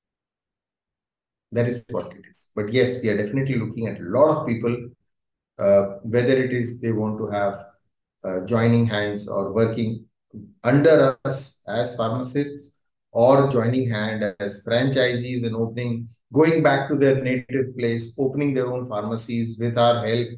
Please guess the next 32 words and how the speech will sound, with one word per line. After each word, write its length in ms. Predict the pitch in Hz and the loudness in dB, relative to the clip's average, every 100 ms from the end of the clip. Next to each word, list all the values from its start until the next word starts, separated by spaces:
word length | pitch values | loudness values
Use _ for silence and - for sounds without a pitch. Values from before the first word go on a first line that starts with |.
| - _ _ _ | -18 _ _ _
with 180 | 117 117 | -4 2
our 200 | 120 117 | 4 4
support, 420 | 117 101 113 107 | -2 -8 -10 -8
because 260 | 101 104 104 | -8 -6 -4
we 120 | 104 | -4
have 160 | 104 101 | -4 -6
the 120 | 101 | -6
largest 580 | 95 95 101 110 - - | -4 -4 -4 -6 -10 -8
range 380 | 95 104 117 113 | -2 0 2 2
of 200 | 110 104 | 0 -4
medical, 640 | 98 95 101 101 110 117 | -10 -10 -10 -8 -6 0
uh, 320 | 120 110 104 - _ | 0 0 -4 -12 _
generic 340 | 117 113 113 | -2 0 -2
medicines, 760 | 113 104 - 117 110 110 - _ _ _ _ _ _ _ _ _ _ _ _ - | -6 -8 -6 -6 -6 -8 -14 _ _ _ _ _ _ _ _ _ _ _ _ -6
so 160 | 143 127 | 0 2
on 100 | 120 | 2
and 120 | 113 | 0
so 160 | 107 98 | -4 -6
forth. 260 | 95 - | -8 -10
So 140 | - 104 | -10 -6
there 160 | 120 | -4
are 40 | 123 | -2
so 140 | 160 | -2
many 220 | 160 147 | 0 0
things 240 | 139 127 123 | -2 -6 -4
that 180 | 113 117 | -6 -6
we 120 | 107 | -6
are 200 | 104 101 101 | -6 -6 -10
looking 280 | 101 104 | -10 -14
forward 240 | - 90 90 | -14 -14 -16
to. 220 | - - 95 | -18 -20 -20
Yes, 500 | 87 - - - | -18 -18 -20 -20